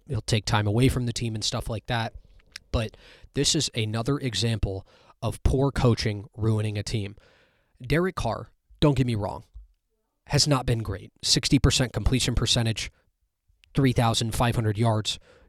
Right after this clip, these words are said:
twenty-four touchdowns, fourteen picks, and a passer rating of eighty-six. He is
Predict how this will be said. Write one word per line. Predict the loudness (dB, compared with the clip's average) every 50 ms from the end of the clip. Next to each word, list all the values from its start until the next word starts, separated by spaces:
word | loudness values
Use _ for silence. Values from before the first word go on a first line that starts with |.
| -10 _
twenty-four | 0 4 4 6 6 4 4 2 0 0
touchdowns, | 0 -2 -2 -2 -4 -4 -4 -4 -2 -2 -4 -4 -6 -8 -8 -10 -14
fourteen | -20 -16 -2 2 2 2 2 0 -2 -2 -2 0 2
picks, | 2 2 2 -2 -2 -2 -4 -4 -4 _ -20 -20 -20 -20 _ -4
and | -4 2
a | 2
passer | 2 4 4 2 2 2 0
rating | 0 0 -2 -2 -2 -4
of | -6 -8 -8
eighty-six. | -8 -8 -6 -4 -4 -4 -4 -6 -8 -8 -8 -8 -8 -10 _ _ _ _ _ _ _ _ _ _ -20 -20 _ _ _ _ _
He | -4 0 2 2
is | 2 0